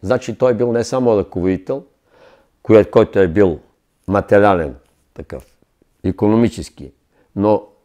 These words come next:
е, у него е имало и дух. Затова е бил и морален човек, този губернатор.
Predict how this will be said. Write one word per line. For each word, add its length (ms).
е, 200
у 160
него 280
е 60
имало 340
и 100
дух. 460
Затова 320
е 40
бил 140
и 100
морален 440
човек, 400
този 200
губернатор. 580